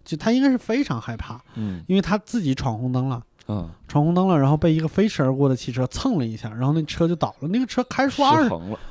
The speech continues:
Speaker 1: 二三十米才反应过来，刹车回来。然后我特别能记得那个司机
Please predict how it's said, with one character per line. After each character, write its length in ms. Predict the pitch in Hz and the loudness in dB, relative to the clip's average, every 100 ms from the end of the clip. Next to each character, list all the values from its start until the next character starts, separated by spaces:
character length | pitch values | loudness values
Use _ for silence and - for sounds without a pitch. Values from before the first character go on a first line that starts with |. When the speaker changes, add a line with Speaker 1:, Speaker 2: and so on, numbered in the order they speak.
| - | -2
Speaker 1:
二 160 | 240 220 | 2 4
三 160 | 277 | 4
十 200 | - 226 | 4 4
米 280 | 269 202 110 | 4 2 0
才 200 | - 156 | -2 0
反 220 | - 123 | 2 0
应 80 | 120 | 0
过 160 | 135 120 | 0 0
来， 180 | 104 | -2
刹 220 | 104 135 139 | -4 -4 -2
车 180 | 147 | -2
回 280 | 135 - 107 | -2 -2 -6
来。 120 | 113 - - - - - | -6 -8 -16 -20 -18 -2
然 160 | 143 | 2
后 240 | 160 214 151 - - - | 4 4 2 -8 -14 0
我 120 | 143 | 0
特 240 | - 165 | 0 0
别 140 | 240 170 | 2 4
能 320 | 170 131 139 | 2 0 0
记 220 | - 226 | 0 0
得 160 | 139 123 | 2 2
那 200 | 160 180 | 2 2
个 120 | 147 | 2
司 280 | - - 202 | -2 -4 -4
机 400 | 175 202 220 | -4 -2 -2